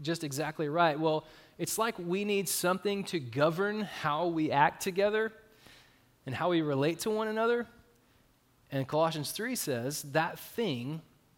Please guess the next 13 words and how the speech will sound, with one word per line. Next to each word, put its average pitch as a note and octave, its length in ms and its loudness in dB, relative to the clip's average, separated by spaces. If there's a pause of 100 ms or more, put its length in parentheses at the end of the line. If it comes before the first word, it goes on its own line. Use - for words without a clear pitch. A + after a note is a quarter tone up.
(160)
is C3+ 280 -4
the D#3 140 -2
peace - 960 -6 (180)
of E3 140 -4
Christ. - 640 -2 (760)
Let D#3+ 240 2
the F3 120 0
peace - 580 -4
of C3+ 120 -6
Christ C#3 520 -4
rule C#3 280 -4
your C3+ 200 -6
hearts. - 640 -10